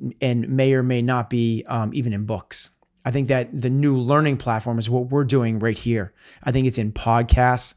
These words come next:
I think it's in Instagrams. I think it's in social media. I think it's in a lot more bite-sized, more digestible, more entertaining forms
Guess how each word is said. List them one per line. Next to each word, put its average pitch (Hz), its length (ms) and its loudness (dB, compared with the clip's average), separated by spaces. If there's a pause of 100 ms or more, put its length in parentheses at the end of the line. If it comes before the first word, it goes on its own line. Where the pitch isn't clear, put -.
(260)
I 135 100 -2
think 135 120 0
it's 127 140 -2
in 113 140 0 (100)
Instagrams. 127 880 0
I 143 80 0
think 131 160 0
it's 131 180 -2
in 123 280 0 (200)
social 139 440 2
media. 127 580 2 (220)
I - 80 0
think 151 120 4
it's 147 120 0
in 131 80 -2
a 123 80 -2
lot 131 240 0
more 135 200 2
bite-sized, 139 960 2
more 127 260 2
digestible, 131 720 0
more 127 300 -2
entertaining 143 580 -2
forms 123 460 0